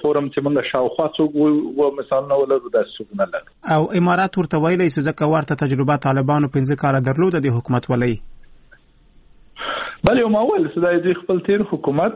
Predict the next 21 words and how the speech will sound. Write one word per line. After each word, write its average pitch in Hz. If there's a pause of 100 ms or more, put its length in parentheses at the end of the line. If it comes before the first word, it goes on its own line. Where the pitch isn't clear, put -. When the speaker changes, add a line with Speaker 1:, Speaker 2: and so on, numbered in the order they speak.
(100)
Speaker 1:
دی، 202
هغه 113
کسان 165
هم 202
همغه 117
دي. 98 (680)
اوس 123
رئیس 120
الوزرا 123
په 156
خپله، 151 (280)
اه، 98 (300)
ملا 104
حسن 120
اخون 139 (600)
د 123
قندهار 117
والي 117
و 190
مخکې، 143 (880)
آه، 101